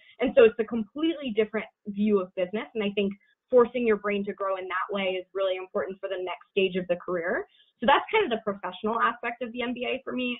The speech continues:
I would say for me, it's been personal more than anything else. Like, you know, I, in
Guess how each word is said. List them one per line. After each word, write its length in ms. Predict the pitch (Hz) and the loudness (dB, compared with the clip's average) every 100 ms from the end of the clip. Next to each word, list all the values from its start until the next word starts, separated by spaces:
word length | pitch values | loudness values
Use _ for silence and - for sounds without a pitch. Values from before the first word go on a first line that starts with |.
| - | 2
I 60 | |
would 140 | 226 202 | 0 2
say 300 | 226 196 185 _ _ _ | 0 0 0 _ _ _
for 100 | 269 | -2
me, 120 | 320 | -2
it's 180 | 277 - | -4 0
been 200 | 220 208 - | 2 2 0
personal 380 | 180 180 165 - | -6 -6 -12 -10
more 220 | 190 180 | -2 0
than 120 | 180 | 0
anything 340 | 180 190 196 175 | 0 -2 -2 0
else. 180 | 180 214 | 0 2
Like, 180 | 202 185 - _ _ _ _ | 2 2 0 _ _ _ _
you 100 | 240 | 4
know, 120 | 220 202 | 4 4
I, 160 | 226 240 - | 0 0 -6
in 180 | 247 254 | -4 -2